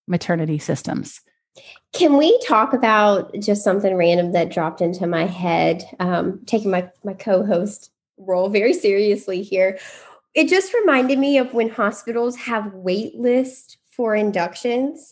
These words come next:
Speaker 2: and people are all over here like, "Oh no, I better get on the wait list or I'm not gonna get my induction." Sister, if you got a wait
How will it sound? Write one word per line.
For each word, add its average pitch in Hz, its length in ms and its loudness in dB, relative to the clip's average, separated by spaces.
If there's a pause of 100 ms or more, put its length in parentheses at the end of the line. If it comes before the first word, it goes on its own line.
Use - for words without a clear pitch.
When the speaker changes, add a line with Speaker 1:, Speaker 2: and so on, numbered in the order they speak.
Speaker 2:
and 339 240 2
people 359 280 2
are 285 160 2
all 226 240 0
over 226 200 -2
here 247 240 -2
like, 220 320 -6
"Oh 294 160 0
no, 320 560 4
I 302 60 0
better 311 220 2
get 311 180 -2
on 311 140 2
the 285 80 0
wait 277 280 0
list 302 220 -4
or 233 80 -2
I'm 262 80 -2
not 269 180 -2
gonna 285 140 -2
get 269 180 2
my 262 140 -2
induction." 233 800 -4 (720)
Sister, 285 640 0
if 254 220 0
you 311 80 2
got 370 160 0
a 247 180 -8
wait 254 160 2